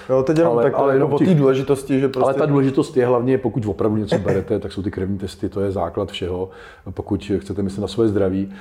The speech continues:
Speaker 2: protože je jasný, že, že, že na tom cyklu ty, ty hodnoty budou rozházený některých věcí.
Speaker 1: To musíte taky
Speaker 2: Ale
Speaker 1: brát potaz, viď?
Speaker 2: Tak,
Speaker 1: Že
Speaker 2: tak,
Speaker 1: prostě
Speaker 2: rozhodně, ale právě potřebujete někoho, kdo vám poradí, jestli to ještě v normě,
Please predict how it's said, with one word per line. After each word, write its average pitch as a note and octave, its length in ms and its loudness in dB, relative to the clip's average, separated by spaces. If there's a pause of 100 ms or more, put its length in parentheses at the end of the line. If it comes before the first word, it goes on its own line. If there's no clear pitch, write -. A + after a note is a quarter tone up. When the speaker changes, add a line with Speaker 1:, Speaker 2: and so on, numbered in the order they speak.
(140)
Speaker 2:
protože G2+ 520 2 (360)
je C3 120 4
jasný, B2 400 2
že, A#2 260 0
že, A2 380 0
že A2+ 180 -2
na G#2+ 80 -2
tom A2+ 160 -2
cyklu A2 300 0
ty, A2+ 280 2 (120)
ty A2+ 120 0
hodnoty G#2 300 -2
budou A2 160 2
rozházený G2 460 -2
některých G2 380 -2
věcí. F#2+ 320 -6
Speaker 1:
To A#2+ 100 -4
musíte A2+ 280 -6
taky G#2 220 0
Speaker 2:
Ale G#2 120 2
Speaker 1:
brát G#2 160 0
potaz, G2 320 -2
viď? F#2+ 140 -2
Speaker 2:
Tak, G2+ 140 0
Speaker 1:
Že G#2 60 -10
Speaker 2:
tak, F#2 80 -12
Speaker 1:
prostě G2 300 -2
Speaker 2:
rozhodně, G#2+ 480 0 (220)
ale G#2+ 500 2 (540)
právě G#2 340 0
potřebujete G#2 600 -2
někoho, G2+ 280 -4
kdo G2 80 -2
vám G#2 160 -4
poradí, G2+ 280 -2
jestli G2+ 200 -4
to G#2+ 100 -6
ještě G2+ 220 -2
v G2 60 0
normě, G2+ 500 -4